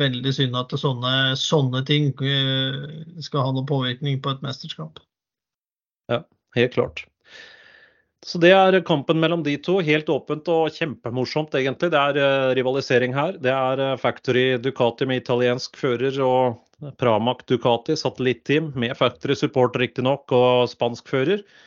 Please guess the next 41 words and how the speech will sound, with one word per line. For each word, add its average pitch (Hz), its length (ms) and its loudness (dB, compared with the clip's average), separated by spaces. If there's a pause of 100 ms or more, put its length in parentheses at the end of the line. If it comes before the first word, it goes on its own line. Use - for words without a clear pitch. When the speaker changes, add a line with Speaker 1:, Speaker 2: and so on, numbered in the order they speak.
(280)
Speaker 2:
Det - 80 -8
har 120 80 -6
ikke 127 160 0
vært 120 160 0
noen 123 160 -4
satellittfører 120 640 -2
som 131 120 -4
har 123 60 0
vunnet 110 260 -2
V 120 100 4
M 113 120 2
siden 117 300 -2
Valentino 110 480 0
Rossi 107 280 -6
på 117 260 -2
Nostro 117 560 -2
Azzurro 117 600 0 (300)
Hondaen 113 500 0
i 110 280 -2 (140)
to 123 160 -2
tusen 123 340 -2
og 127 180 0
en, 143 200 4
så 135 180 -2
dette 135 120 -2
her 131 180 4
er 113 180 4
jo 135 140 2
langt 117 280 -2
fra 131 240 2
vanlig, 123 500 2
så 131 300 2
vi 123 100 0
kan 120 200 0
få 120 160 2
et 127 100 -2
overraskende 127 580 0
V 127 140 4
M-resultat 117 500 -2
i 135 60 0
år. 165 160 0